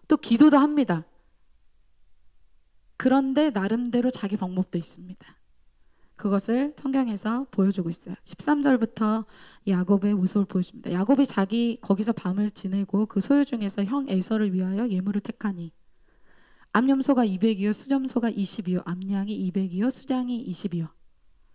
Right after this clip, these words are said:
전나는 낙타 삼십과 그 새끼요, 암소가 사십이요, 왕-, 황소가 열이요, 암나귀가 이십이요, 그 새끼 나귀가 열이라. 또 너희는 말하기를, "주의 종 야곱이 우리 뒤에 있다." 하라 하니, 이는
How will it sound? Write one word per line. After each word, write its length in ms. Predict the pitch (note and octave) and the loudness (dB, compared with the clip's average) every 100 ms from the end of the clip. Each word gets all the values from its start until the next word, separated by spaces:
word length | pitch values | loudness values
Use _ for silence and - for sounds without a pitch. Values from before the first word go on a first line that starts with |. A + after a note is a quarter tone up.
| _ _ _ - - - | _ _ _ -20 -20 0
전나는 440 | A3+ B3+ C#4+ C#4 | 4 6 6 4
낙타 320 | G#3 F#3 A#3+ | 2 0 -2
삼십과 580 | A3+ D4 D4+ D4 - C4 | 0 0 0 -2 0 -2
그 120 | C4 | 0
새끼요, 460 | A3 C#4 - - A#3 | 0 -2 -2 0 0
암소가 460 | F#3 F3+ - G#3+ G#3 | 0 -4 -2 0 0
사십이요, 580 | C4 C4 A#3 G#3 C4+ - | 0 -2 -2 0 0 0
왕-, 200 | F#3 G3+ - | -2 -6 -14
황소가 640 | - D#4 E4 D#4 D4 C4+ | -8 -6 -4 0 2 2
열이요, 420 | F3+ F#3 G3 F3 E3+ - - - | 2 0 0 -2 -4 -16 -20 -8
암나귀가 500 | F3+ G3+ A3+ A3 G#3 | -6 -2 0 0 -2
이십이요, 480 | F#3+ F3+ - G3 G#3 | -2 -4 -4 -2 -2
그 120 | - | -2
새끼 320 | G3+ G3 - | -4 -4 -6
나귀가 400 | F3+ F3+ F#3 G#3 | -6 -4 -4 -2
열이라. 400 | F3+ E3+ F3 E3+ - _ _ _ _ _ _ _ _ _ - - - _ - | -2 -2 -6 -10 -16 _ _ _ _ _ _ _ _ _ -20 -20 -20 _ 4
또 160 | F4 | 6
너희는 360 | C4 G#3 C4 C4+ | 8 6 6 4
말하기를, 440 | F#3 G3 G3+ G#3+ | 2 2 0 -2
"주의 260 | - A#3 A#3 | 0 2 2
종 160 | A#3 G3+ | 2 -2
야곱이 520 | F3+ F#3+ A#3 B3 B3+ | -2 0 2 2 2
우리 260 | F#3+ A3 | 2 0
뒤에 180 | G#3+ A3 | 0 0
있다." 300 | G3+ - G3+ | -2 -4 -4
하라 240 | G3 G3 F3+ | -4 -4 -4
하니, 360 | G3 A3 A#3 | -6 -6 -6
이는 380 | F#3 G3 B3+ | -6 -4 -2